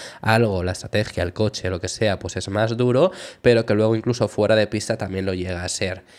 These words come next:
Estas son las palabras de Giancarlo Minardi. No sé vosotros qué es lo que opinaréis. Yo personalmente no estoy de acuerdo con estas palabras, sobre todo porque...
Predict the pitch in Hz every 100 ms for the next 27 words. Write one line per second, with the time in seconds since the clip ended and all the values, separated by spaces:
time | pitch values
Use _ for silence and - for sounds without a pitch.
0 | - - - 220 226 220 208 202 196 185
1 | 190 180 160 170 160 143 156 170 147 147
2 | 185 175 165 156 160 156 151 147 151 160
3 | 151 135 156 - 131 160 196 196 165 151
4 | 180 135 135 - 160 110 - 151 120 101
5 | 98 101 - - 101 101 90 87 90 -
6 | - - - 104 98 190 185 202 220 214
7 | 147 123 117 107 95 _